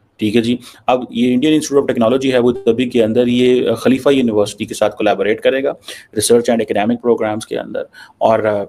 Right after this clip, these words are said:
जितनी भी लैब spaces हैं students के हवाले से, फै-, faculty exchange के हवाले से, अ, और, और भी जो यूनिवर्सिटी अबू Dhabi के अंदर उनके साथ ज्वाइंट research projects करेंगे। ठीक है,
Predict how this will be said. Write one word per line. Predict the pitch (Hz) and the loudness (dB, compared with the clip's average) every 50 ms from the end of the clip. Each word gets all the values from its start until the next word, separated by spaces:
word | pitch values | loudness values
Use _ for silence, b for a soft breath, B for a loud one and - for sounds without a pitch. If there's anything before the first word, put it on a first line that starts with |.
| - - | -8 -10
जितनी | 113 107 110 113 113 | -10 -6 -4 -4 -2
भी | 113 | -2
लैब | 104 98 104 101 104 | 0 0 0 0 -2
spaces | - - - - 98 95 - 107 98 - | -4 -10 -10 -8 -8 -8 -8 -10 -10 -10
हैं | 101 98 98 98 - - - _ _ _ _ - | -12 -10 -12 -12 -14 -16 -16 _ _ _ _ -8
students | - - 113 107 110 110 107 - | -4 -2 -2 0 0 -2 -2 0
के | - | 0
हवाले | 101 101 98 98 101 98 95 | 0 2 2 0 0 -2 -2
से, | - - - - - - - - | -4 -6 -8 -8 -10 -12 -4 -2
फै-, | - - 104 - - - | -2 -2 -2 -6 -8 -12
faculty | - - 104 101 - 117 117 117 | -2 0 0 0 0 -2 -4 -4
exchange | 110 - - - 101 104 101 - | -8 -8 -8 -8 -8 -8 -6 -6
के | - | -6
हवाले | 107 104 95 95 101 98 | -4 -4 -4 -4 -4 -6
से, | - - 98 92 - - B B B B B B B B - | -6 -6 -6 -6 -6 -8 B B B B B B B B -2
अ, | 110 101 98 98 95 95 95 95 101 120 - - - - - _ _ _ _ _ _ _ _ _ _ _ _ _ | 0 2 2 2 2 2 2 0 0 -2 -6 -8 -12 -18 -20 _ _ _ _ _ _ _ _ _ _ _ _ _
और, | 123 123 120 | 0 0 2
और | 120 120 131 135 139 | 2 2 2 2 2
भी | 143 143 127 | 0 -2 -2
जो | 127 | 0
यूनिवर्सिटी | 120 117 113 113 113 110 - - 123 | 0 0 2 0 -2 -2 -2 -2 -2
अबू | 117 113 117 | 0 2 2
Dhabi | 113 107 113 110 | 2 2 2 0
के | - 110 | 0 0
अंदर | 104 107 110 | 0 2 2
उनके | 113 113 110 113 | 2 2 0 0
साथ | 113 110 107 | 0 0 0
ज्वाइंट | 107 107 107 107 104 | 2 0 -2 -2 -2
research | 110 107 - 113 113 - | -4 -2 0 0 0 2
projects | - 110 110 104 113 110 113 - - | 2 0 0 2 2 0 -2 -2 -8
करेंगे। | - - - - - _ _ _ - - _ _ _ _ _ _ _ _ _ | -12 -12 -12 -12 -14 _ _ _ -20 -20 _ _ _ _ _ _ _ _ _
ठीक | 110 107 | -12 -12
है, | - | -12